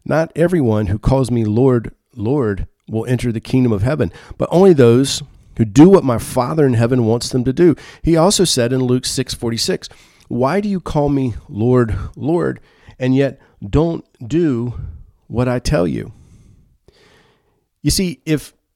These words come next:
if we are still trying to, to have somehow Jesus bless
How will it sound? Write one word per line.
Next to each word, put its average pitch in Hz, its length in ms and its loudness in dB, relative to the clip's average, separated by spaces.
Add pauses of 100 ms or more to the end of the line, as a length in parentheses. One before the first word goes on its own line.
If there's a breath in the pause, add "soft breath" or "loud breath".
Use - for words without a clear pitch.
(140)
if - 260 -10 (360)
we 208 220 -8
are 165 100 -4
still 151 440 -6
trying 139 560 -10
to, 117 360 -8 (320 soft breath)
to 117 140 -10
have 120 280 -8
somehow 139 720 -8 (400)
Jesus 135 600 -6
bless 117 600 -6